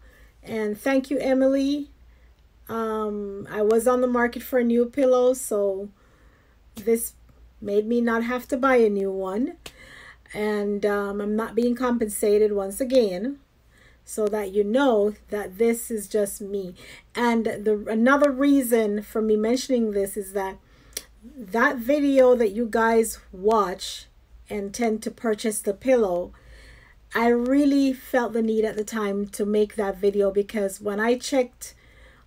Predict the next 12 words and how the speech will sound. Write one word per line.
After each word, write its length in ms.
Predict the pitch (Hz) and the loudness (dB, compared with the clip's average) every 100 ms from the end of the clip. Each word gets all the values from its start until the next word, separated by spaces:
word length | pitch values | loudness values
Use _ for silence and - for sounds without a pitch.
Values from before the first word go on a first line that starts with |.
| - | -6
on 240 | 233 240 | 0 2
YouTube, 800 | 226 226 233 247 262 254 240 247 240 _ - _ | 2 2 0 2 4 4 4 -2 -12 _ -20 _
nobody 680 | 220 196 190 214 254 269 269 | -14 -10 -2 2 2 4 2
had 240 | 254 254 240 | 2 2 2
an 160 | 226 - _ - | 0 -4 _ -6
actual 760 | 233 233 - 269 233 220 214 - - | -6 -6 -2 0 4 2 0 -6 -16
user 880 | 170 170 262 262 226 233 214 208 - - - - - - - 202 | -10 0 2 2 2 0 2 0 -6 -20 -20 -20 -20 -20 -20 -18
video 760 | 170 185 262 247 220 196 185 | -6 2 2 4 4 2 2
that 340 | 180 208 202 190 _ - - - _ - - | -4 -4 -4 -6 _ -20 -20 -20 _ -20 -6
was 280 | 208 240 180 | 2 2 2
geared 380 | 220 233 214 - | 0 2 2 -2
towards 800 | 247 214 202 190 180 180 - | -4 0 2 0 -6 -8 -14